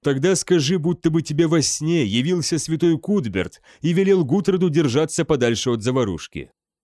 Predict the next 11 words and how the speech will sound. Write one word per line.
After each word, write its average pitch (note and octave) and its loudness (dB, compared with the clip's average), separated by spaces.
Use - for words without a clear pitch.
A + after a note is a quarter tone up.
"Он E3 4
мне F#3+ 4
не G3+ 4
поверит". G#3 4
"Поверит", D#3+ -2
пообещал B2 -4
я. G2+ -10
"Я E3+ 0
попытаюсь", C#3 -2
вздохнул B2 -4
Биокка. F2+ -8